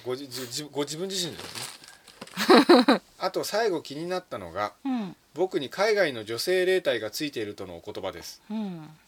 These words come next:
Speaker 1: 正直寒気がしました。
Speaker 2: うん。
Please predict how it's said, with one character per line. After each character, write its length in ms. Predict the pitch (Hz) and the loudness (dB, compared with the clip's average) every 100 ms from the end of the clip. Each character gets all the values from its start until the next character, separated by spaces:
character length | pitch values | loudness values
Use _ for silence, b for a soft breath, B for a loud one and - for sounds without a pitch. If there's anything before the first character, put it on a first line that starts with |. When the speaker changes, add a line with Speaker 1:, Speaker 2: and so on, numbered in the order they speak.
| _ | _
Speaker 1:
正 260 | - - 185 | -8 0 0
直 340 | 185 - 131 | 0 -4 -6
寒 240 | - 127 160 | -8 -8 0
気 140 | 185 | 2
が 100 | 147 | 2
し 100 | 101 | -4
ま 80 | 92 | -8
し 60 | |
た。 180 | - 82 - _ | -10 -12 -16 _
Speaker 2:
う 40 | 175 | -12
ん。 520 | 185 180 165 143 139 | -10 -10 -10 -14 -18